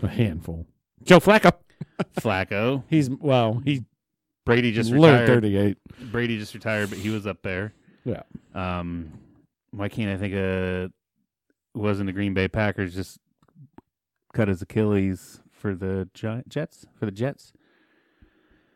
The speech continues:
Speaker 1: Oh,
Speaker 2: Aaron
Speaker 1: uh,
Speaker 2: Rodgers.
Speaker 1: Aaron Rodgers,
Speaker 2: He's
Speaker 1: yeah.
Speaker 2: over forty, I do believe.
Speaker 1: He's right there. I think he's forty, forty-one, something like that. He'll probably be back next year, too. Um,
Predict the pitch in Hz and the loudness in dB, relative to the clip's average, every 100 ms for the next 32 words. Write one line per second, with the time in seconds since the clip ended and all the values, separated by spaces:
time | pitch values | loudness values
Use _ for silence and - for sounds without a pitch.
0 | - 127 98 151 143 123 104 98 117 101 | -4 -2 2 4 6 4 0 0 0 2
1 | 98 90 87 117 90 104 90 82 95 82 | 0 -2 -4 -2 0 0 -2 -10 -10 -8
2 | 82 82 85 85 85 87 90 - - - | -8 -6 -6 -6 -6 -6 -8 -12 -20 -18
3 | - 110 95 90 82 - 80 - 98 95 | -2 0 0 -2 -6 -6 -10 -10 -12 -14
4 | - - - 233 160 _ - - 92 90 | -16 -16 -14 -14 -18 _ -18 -10 -8 -8
5 | - 104 135 - - - 95 113 120 131 | -8 -10 -10 -16 -12 -10 -8 -10 -10 -10
6 | 147 _ _ _ _ _ _ _ _ _ | -10 _ _ _ _ _ _ _ _ _
7 | _ _ - 117 110 120 87 85 87 85 | _ _ -6 -4 -2 -2 -4 -6 -10 -12
8 | 62 - - - - - - _ _ _ | -16 -14 -14 -14 -16 -20 -20 _ _ _
9 | _ _ - _ _ _ _ _ 104 95 | _ _ -20 _ _ _ _ _ -6 -4
10 | 87 92 85 85 | -4 -4 -6 -8